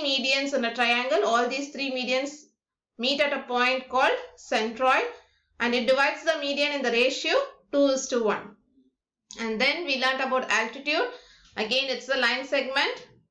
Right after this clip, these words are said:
which is perpendicular from the vertex to the opposite side. And all these altitude meet at a point called orthocenter.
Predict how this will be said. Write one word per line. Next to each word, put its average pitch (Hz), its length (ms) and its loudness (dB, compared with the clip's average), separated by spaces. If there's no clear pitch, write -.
which 240 160 -6
is 294 340 -4
perpendicular 302 920 0
from 302 300 0
the 349 120 2
vertex 262 500 0
to 262 120 -2
the 262 140 0
opposite - 520 -4
side. - 380 -10
And 196 160 -4
all 233 220 4
these 285 180 0
altitude 247 540 0
meet 269 320 -2
at 254 180 2
a 240 60 -6
point 254 340 -2
called 320 240 2
orthocenter. 208 960 -4